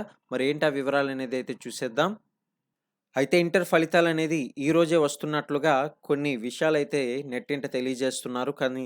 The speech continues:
అది ఏమాత్రం కూడా వాస్తవం అయితే కాదు. ఇంకా దానికి సంబంధించి అధికారికంగా ఎటువంటి అప్‌డేట్ అయితే రావడం రాలేదన్నమాట. మరి అధికారికంగా ఎటువంటి వివరాలు అయితే తెలియజేశారనేది అయితే ఇప్పుడు మనం చూద్దాం.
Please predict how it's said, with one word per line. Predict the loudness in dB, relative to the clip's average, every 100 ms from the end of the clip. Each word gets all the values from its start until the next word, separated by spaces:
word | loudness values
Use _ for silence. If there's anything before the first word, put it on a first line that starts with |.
| -8
అది | -6 -4
ఏమాత్రం | -2 -2 -4 -6
కూడా | -2 0
వాస్తవం | 0 -2 -4 -6 -4
అయితే | -6 -8
కాదు. | -4 -4 -2
ఇంకా | -4 -2
దానికి | -2 -2 -6
సంబంధించి | -6 -6 -4 -4 -6 -4 -2
అధికారికంగా | -2 -2 -2 -2 -4 -2
ఎటువంటి | -2 -4 -6 -4
అప్‌డేట్ | -4 -4 -6
అయితే | -6 -4
రావడం | -2 -2 -4 -8 -14 _ -8
రాలేదన్నమాట. | -6 -4 -4 -6 -8 -6 -4
మరి | -2 -2
అధికారికంగా | -2 0 0 0 -2 -2
ఎటువంటి | -2 -4 -6 -6
వివరాలు | -6 -2 -2 -2
అయితే | -4
తెలియజేశారనేది | -8 -8 -6 -8 -6 -6 -6 -6 -8
అయితే | -10
ఇప్పుడు | -10 -8
మనం | -8 -6
చూద్దాం. | -8 -2 -2